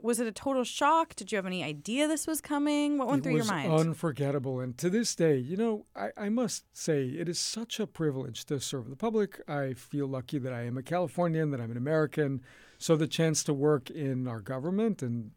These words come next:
Speaker 2: do what we can to serve the public is a real privilege. I had had the good fortune of doing that before in the federal executive branch and hoped again to work in government at some point, but didn't know when or where. And, um,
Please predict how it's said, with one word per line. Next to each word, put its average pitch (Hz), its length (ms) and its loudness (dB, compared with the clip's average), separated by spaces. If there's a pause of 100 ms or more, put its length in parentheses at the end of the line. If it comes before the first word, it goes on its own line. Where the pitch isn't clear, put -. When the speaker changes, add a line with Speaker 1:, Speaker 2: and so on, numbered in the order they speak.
Speaker 2:
do 135 160 0
what 135 240 -4
we 131 140 -4
can 123 340 -4
to 143 80 -4
serve 131 240 -4
the 117 60 -8
public 131 400 -8
is 123 120 -8
a 131 60 -4
real 117 220 -6
privilege. - 480 -10 (400)
I 156 100 2
had 147 120 4
had 151 260 4
the 143 160 2
good 143 260 -2
fortune 160 380 2
of 131 80 0
doing 147 220 2
that 139 180 -2
before 139 420 0
in 120 120 -2
the 117 60 -4
federal 151 360 -2
executive 139 460 -2
branch 131 500 -6
and 127 340 -2 (380)
hoped 170 260 10
again 160 320 4
to 160 60 2
work 147 240 2
in 147 80 2
government 139 360 2
at 123 60 -4
some 127 200 -2
point, 151 280 -4
but 139 100 -8
didn't 139 220 -2
know 131 80 0
when 113 300 -4
or 147 100 0
where. 117 340 -6 (480)
And, 139 460 2
um, 135 360 0